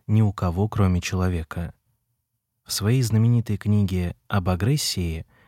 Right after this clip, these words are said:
вышедшей на английском языке в тысяча девятьсот шестьдесят шестом году, Конрад Лоренц утверждал, что эволюция не позволяет животным умышленно убивать друг друга. Он писал, что волк, побежденный в драке,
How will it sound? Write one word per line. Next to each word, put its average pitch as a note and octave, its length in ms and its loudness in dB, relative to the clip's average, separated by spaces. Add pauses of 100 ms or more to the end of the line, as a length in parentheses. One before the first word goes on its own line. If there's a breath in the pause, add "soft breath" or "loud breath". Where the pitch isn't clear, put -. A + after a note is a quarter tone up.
вышедшей G#2 560 0
на G2 160 2
английском F#2+ 540 -2
языке F2+ 540 -4
в - 100 -14
тысяча F2+ 420 -6
девятьсот F2+ 420 -2
шестьдесят F2 480 -4
шестом F2 440 -4
году, F2+ 380 -4 (420 soft breath)
Конрад G2 560 0
Лоренц B2 540 0 (280)
утверждал, G2+ 600 0
что F#2 260 -2
эволюция F2+ 640 -2
не F2 140 0
позволяет F#2+ 640 -2
животным G#2+ 720 0
умышленно G2+ 640 2
убивать F2 480 -4
друг F2+ 220 -4
друга. F2 500 -4 (800)
Он A#2 160 2
писал, C3 360 -2
что F#2 240 -4
волк, C#3+ 400 -2 (160)
побежденный G2 640 0
в F#2 60 -4
драке, G#2 580 -4